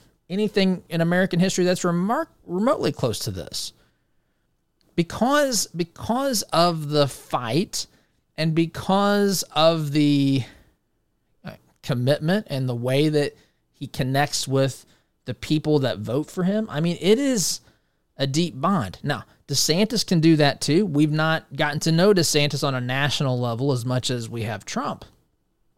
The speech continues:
I'm just saying that the media and the Democrat Party, run by the radical leftists, may have gotten more than they bargained for here if Trump can somehow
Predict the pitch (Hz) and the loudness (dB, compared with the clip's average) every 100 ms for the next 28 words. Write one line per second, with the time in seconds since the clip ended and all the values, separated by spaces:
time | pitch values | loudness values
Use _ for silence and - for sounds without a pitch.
0 | _ _ _ _ - 151 160 139 - 127 | _ _ _ _ -10 -6 -2 0 0 0
1 | 123 120 - _ _ _ _ _ _ _ | 0 -2 -4 _ _ _ _ _ _ _
2 | _ 135 135 135 143 185 180 135 110 131 | _ -6 -2 0 2 2 2 2 0 -6
3 | - 131 131 131 160 156 156 135 - 147 | -6 -4 -2 0 0 0 2 0 2 0
4 | 113 101 135 135 127 120 131 131 120 107 | 0 -2 -2 0 0 -2 -2 -2 -4 -4
5 | 131 - 78 - - - _ _ _ _ | -4 -4 -8 -8 -10 -12 _ _ _ _
6 | - 143 151 180 196 180 170 156 131 127 | -20 -4 0 4 4 4 4 4 0 2
7 | 147 135 135 139 131 139 131 120 113 131 | 2 2 -2 -2 0 0 0 -2 2 4
8 | 131 120 110 - 95 101 98 90 98 - | 4 2 -6 -8 -8 -6 -6 -4 -8 -10
9 | _ _ _ _ _ _ _ 120 - - | _ _ _ _ _ _ _ -10 -8 -4
10 | 147 135 113 - - _ - 120 - 139 | 0 0 0 -6 -8 _ -10 -4 0 0
11 | 123 120 107 104 | 0 0 -2 -6